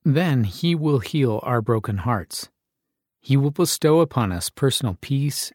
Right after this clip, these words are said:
and comfort. Those great gifts will not be destroyed even by death. The gift of resurrection is the Lord's consummate act of healing. Thanks to Him,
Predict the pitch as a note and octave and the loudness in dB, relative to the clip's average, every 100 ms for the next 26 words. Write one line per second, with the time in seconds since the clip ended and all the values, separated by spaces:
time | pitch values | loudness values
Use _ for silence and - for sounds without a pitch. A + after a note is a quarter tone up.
0 | - A#2+ - A#2+ - F2+ - _ _ _ | -4 -4 -2 -2 -4 -8 -12 _ _ _
1 | _ _ _ _ _ C#3 C#3+ D#3+ - D#3+ | _ _ _ _ _ 0 2 0 0 0
2 | D#3+ - - C#3 - - - G2+ G2 G2+ | 0 -2 0 0 -2 -10 -6 -4 -2 -4
3 | G2+ G#2+ C3 - G2 F2+ F2+ G#2 G2 F2+ | -4 -4 -4 -4 -6 -6 -8 -8 -6 -6
4 | F2 E2 F2 E2 - - _ _ _ _ | -6 -8 -10 -12 -14 -20 _ _ _ _
5 | _ _ _ _ _ C3+ B2 D#3+ D3+ D#3 | _ _ _ _ _ -2 0 0 0 -2
6 | A#2 B2+ A#2+ A2+ A2+ - G#2+ G2 - A#2 | 2 0 2 0 0 -2 -4 -4 -4 -4
7 | - B2 A2 A#2+ C#3 C#3 - - B2+ B2+ | -2 -4 0 2 2 2 -4 -2 -2 0
8 | C#3+ - A2+ G#2 - G2 - G2+ F#2 D2 | -2 -2 -6 -8 -6 -10 -8 -8 -8 -10
9 | C#2+ _ _ _ _ _ _ _ _ _ | -14 _ _ _ _ _ _ _ _ _
10 | - C3+ C3 - A2+ F2+ A#2+ A2 | 0 2 2 -2 -6 -2 -2 -2